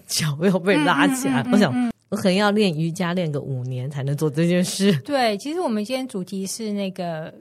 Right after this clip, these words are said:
Speaker 2: 呃，非物质文化遗产。
Speaker 1: 是的。
Speaker 2: 那这个是我们这个题目的第五弹，
Speaker 1: 嗯哼。
Speaker 2: <laughs> 按照思佳的讲法。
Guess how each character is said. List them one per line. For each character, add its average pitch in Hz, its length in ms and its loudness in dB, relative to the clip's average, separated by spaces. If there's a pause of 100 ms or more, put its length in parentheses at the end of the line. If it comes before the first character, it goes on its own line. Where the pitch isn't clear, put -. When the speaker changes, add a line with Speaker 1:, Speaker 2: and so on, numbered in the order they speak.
(140)
Speaker 2:
呃， 170 440 -6
非 240 520 -4
物 240 280 -2
质 180 320 -6
文 180 240 -6
化 196 260 -2
遗 175 200 -12
产。 185 320 -6 (140)
Speaker 1:
是 - 220 -8
的。 131 280 -8 (180)
Speaker 2:
那 214 240 -4
这 220 140 -6
个 202 180 -4
是 214 220 -4
我 190 80 0
们 175 500 -6
这 311 220 -4
个 208 120 0
题 196 220 -4
目 220 180 2
的 185 200 -4
第 220 300 -2 (100)
五 190 360 -8 (640)
弹， 277 220 4
Speaker 1:
嗯 349 120 0
哼。 285 580 0 (100)
Speaker 2:
<laughs> 330 160 2
按 247 200 6
照 240 240 2
思 233 140 -6
佳 190 220 -2
的 185 80 -6
讲 165 300 -12
法。 - 240 -8